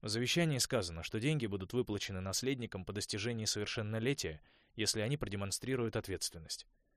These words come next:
Коннор всегда полагал, что в его случае это значит окончить университет и получить диплом.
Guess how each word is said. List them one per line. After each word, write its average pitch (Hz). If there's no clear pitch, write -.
Коннор 156
всегда 139
полагал, 127
что -
в 104
его 113
случае 104
это 92
значит 110
окончить -
университет 107
и 107
получить 107
диплом. 95